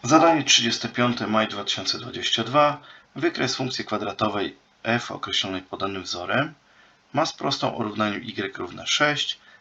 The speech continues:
dokładnie jeden punkt wspólny. Punkt A,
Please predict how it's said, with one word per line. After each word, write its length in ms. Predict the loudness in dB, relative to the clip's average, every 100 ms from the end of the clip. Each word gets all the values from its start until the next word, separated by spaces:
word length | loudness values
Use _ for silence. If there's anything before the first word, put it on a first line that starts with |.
| -8
dokładnie 500 | -4 0 4 4 4
jeden 220 | -4 -6
punkt 260 | -8 -10 -10
wspólny. 460 | -10 -6 -6 -6 -12 _ _ _ -20 _ -6
Punkt 480 | 2 2 2 -6 -8 _ _ _
A, 280 | 6 6 4